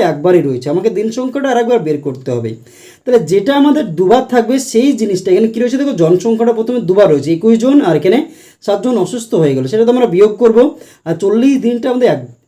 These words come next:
একবার রয়েছে, তাহলে যেটা আমাদের দুবার রয়েছে সেটা আমরা প্রথমে লিখবো। কী রয়েছে দেখো, জনসংখ্যা।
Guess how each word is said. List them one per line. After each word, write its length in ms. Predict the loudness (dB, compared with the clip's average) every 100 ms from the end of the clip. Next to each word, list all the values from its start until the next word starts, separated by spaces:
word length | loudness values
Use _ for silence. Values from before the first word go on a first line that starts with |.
| -6
একবার 220 | -2 -2 -2
রয়েছে, 240 | -4 -8 -12 -16 -20 _ -2
তাহলে 180 | 0 0 0
যেটা 180 | -2 0
আমাদের 180 | 0 0 2
দুবার 200 | 4 6
রয়েছে 200 | 4 2 -6
সেটা 140 | -2 -2
আমরা 120 | -2 -4
প্রথমে 280 | -6 -4 -4
লিখবো। 160 | -4 -8 -8
কী 60 | -2
রয়েছে 200 | 0 2
দেখো, 140 | 2 2 2
জনসংখ্যা। 580 | 0 -2 -6 -8 -10